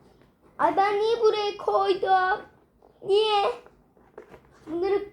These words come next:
buraya koydum. Bir tane daha öyle gösterdiğim şey vardı. I love you, I love you. Böyle bu küçüğü arkadaşlar. Kareden oluyor bu arada. Kare zaten kendisi.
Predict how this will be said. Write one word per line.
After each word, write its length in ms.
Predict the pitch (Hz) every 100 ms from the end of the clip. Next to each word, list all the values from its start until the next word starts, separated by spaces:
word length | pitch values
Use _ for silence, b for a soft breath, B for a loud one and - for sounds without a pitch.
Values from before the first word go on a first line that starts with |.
| _
buraya 320 | 349 381 320
koydum. 220 | - 269 - _ _ _
Bir 40 | 277
tane 340 | 370 339 320
daha 320 | 349 339 - -
öyle 500 | 247 269 294 285 - 269
gösterdiğim 720 | 277 262 - 269 254 262 262
şey 360 | 247 - 233 226
vardı. 340 | 202 208 208 269 - _ _ _ _ _ _
I 120 | 220
love 420 | 220 226 220 208 202
you, 200 | 202 - -
I 60 | 202
love 420 | 208 208 208 202
you. 260 | 196 202 220 - _ _ -
Böyle 200 | 196 - - -
bu 280 | 233 196 - _
küçüğü 460 | - 254 - - 254
arkadaşlar. 440 | 220 196 - 220 - _ _ - - - - - - _
Kareden 560 | 320 320 320 320 359 311
oluyor 380 | 262 233 233
bu 40 | 240
arada. 420 | 240 240 247 240
Kare 320 | - 330 294
zaten 460 | 285 269 226 - 226 -
kendisi. 500 | 233 233 240 - 311